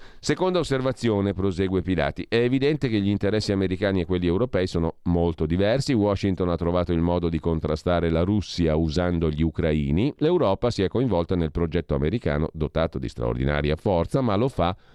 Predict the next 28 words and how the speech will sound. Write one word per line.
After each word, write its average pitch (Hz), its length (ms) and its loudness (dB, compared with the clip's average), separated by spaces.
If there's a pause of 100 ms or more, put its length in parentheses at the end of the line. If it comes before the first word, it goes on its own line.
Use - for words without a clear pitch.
(260)
danneggiando 123 640 2
se 90 160 -2
stessa 78 400 -2
e 98 60 2
le 92 100 0
sue 82 300 0
economie. 98 640 0 (100)
In 123 320 2
più, 107 340 2 (220)
punto 80 360 -2
cruciale, 76 680 -2
questa 90 240 0
differenza 117 600 0
di 85 140 0
interessi 110 800 0 (200)
non 117 460 2 (120)
emerge. 87 760 2 (960)
In 135 120 2
Europa 139 400 2
l'Italia 101 420 0
è 92 40 2
il 90 80 -2
paese 85 360 2
col 85 180 -2
più 80 160 0
alto 71 260 -2
debito 69 360 -2
pubblico, 95 580 0